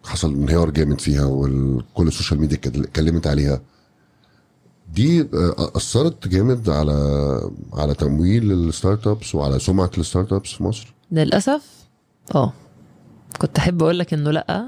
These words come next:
Speaker 2: بس طبعًا اثرت. الانفسترز بقوا يقلقوا اكتر، بقوا يسالوا اسئله اكتر.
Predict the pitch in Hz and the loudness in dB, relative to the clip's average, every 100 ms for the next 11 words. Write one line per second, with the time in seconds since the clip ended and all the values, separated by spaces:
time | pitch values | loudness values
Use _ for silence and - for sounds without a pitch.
0 | 262 _ 147 135 - 143 151 151 - 135 | -12 _ -6 -4 0 0 0 -2 -6 -6
1 | 127 113 - - 139 147 - 139 131 135 | -6 -6 -4 0 2 2 0 0 2 2
2 | 131 131 143 135 151 - 143 139 135 135 | 4 4 2 0 -2 -4 -2 -2 -2 -2
3 | - 160 110 - 160 156 151 - 143 135 | -2 0 0 -2 -2 -2 -2 -4 -4 -4